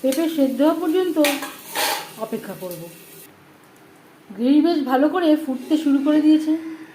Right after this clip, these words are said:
গ্যাসের ফ্লেমটাকে লোতে করে দিয়ে সেদ্ধ হওয়া পর্যন্ত রান্না করব। পেঁপে বেশ ভালো করে সুসিদ্ধ হয়ে গেছে। গ্যাসের ফ্লেমটা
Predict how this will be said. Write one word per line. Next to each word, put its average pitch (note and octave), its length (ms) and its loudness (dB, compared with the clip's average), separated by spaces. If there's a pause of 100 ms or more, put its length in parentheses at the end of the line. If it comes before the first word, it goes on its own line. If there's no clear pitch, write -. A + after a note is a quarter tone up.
(480)
গ্যাসের B3 260 0
ফ্লেমটাকে E4 380 0 (140)
লোতে C4 300 4
করে F4 200 2
দিয়ে E4 160 4 (680)
সেদ্ধ B3 280 -2
হওয়া D#4+ 180 4
পর্যন্ত E4+ 360 0 (600)
রান্না F3+ 360 -12
করব। E3 200 -14 (2500)
পেঁপে B3 280 -4
বেশ D#4+ 120 2 (120)
ভালো B3+ 240 0
করে E4 160 0 (720)
সুসিদ্ধ G3+ 360 -12 (100)
হয়ে F#3 180 -6
গেছে। E3+ 200 -12 (2250)
গ্যাসের A#3+ 280 0
ফ্লেমটা E4 320 0